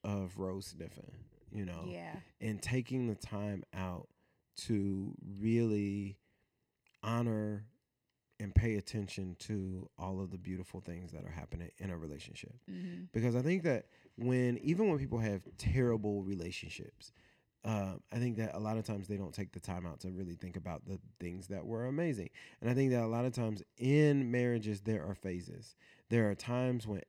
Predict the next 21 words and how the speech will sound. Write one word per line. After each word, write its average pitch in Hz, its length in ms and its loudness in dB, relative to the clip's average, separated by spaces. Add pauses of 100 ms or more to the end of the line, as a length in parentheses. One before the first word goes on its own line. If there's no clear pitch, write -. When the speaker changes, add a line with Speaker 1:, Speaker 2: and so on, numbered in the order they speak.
Speaker 1:
everything 110 480 0
is 95 120 -4
beautiful, 92 520 -4
when 82 160 -8
everything 101 480 -2
is 90 140 -8
roses 85 600 -8
and 90 180 -8
the 90 60 -8
garden 98 440 -2
is 92 140 -8
blooming. 95 480 -4 (360)
And 104 140 2
then 117 120 4
there's 117 180 0
times 104 460 -2
when 95 260 -4
winter 107 280 0
hits 87 500 -6 (100)
and 95 400 -2 (140)
everything 110 480 -2